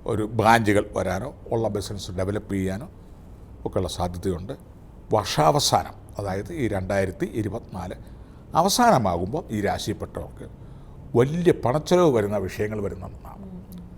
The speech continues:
വലിയ പ്രോജക്റ്റുകൾ, അപ്പോൾ പണച്ചെലവ് കൂടും. അതുപോലെ തന്നെ, ആ, ദീർഘയാത്ര, കുടുംബയാത്ര, അതുപോലെ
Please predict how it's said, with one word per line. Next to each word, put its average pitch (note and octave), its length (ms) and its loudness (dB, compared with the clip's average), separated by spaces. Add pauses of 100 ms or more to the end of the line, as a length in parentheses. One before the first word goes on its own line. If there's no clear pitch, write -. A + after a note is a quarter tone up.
(240)
വലിയ D3 160 6
പ്രോജക്റ്റുകൾ, C3+ 680 6 (220)
അപ്പോൾ - 160 2
പണച്ചെലവ് G#2 500 0
കൂടും. F#2 260 -10 (520)
അതുപോലെ B2 360 10
തന്നെ, G#2+ 300 0 (680)
ആ, F2 320 -4 (100)
ദീർഘയാത്ര, B2 840 6 (1500)
കുടുംബയാത്ര, C#3+ 760 8 (1500)
അതുപോലെ A2+ 540 8